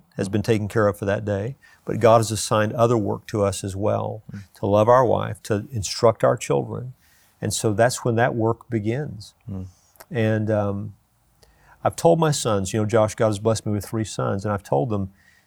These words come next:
Speaker 1: "God has given us a role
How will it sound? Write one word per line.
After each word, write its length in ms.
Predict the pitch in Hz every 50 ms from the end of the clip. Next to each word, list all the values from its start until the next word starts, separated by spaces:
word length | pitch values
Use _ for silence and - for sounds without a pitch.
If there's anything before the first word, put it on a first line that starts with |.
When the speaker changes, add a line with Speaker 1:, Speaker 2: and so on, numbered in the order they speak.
| _ _ _ _ _ 113
Speaker 1:
"God 300 | 110 117 120 135 147 151
has 240 | 170 165 139 127
given 360 | 123 101 104 110 113 117 117 107
us 540 | 101 98 104 113 110 - - - - - _ _ _ _ _ _ _ _ _ _ _ _
a 80 | 113 110
role 680 | 107 104 107 110 117 120 107 101 104 120 135 120 110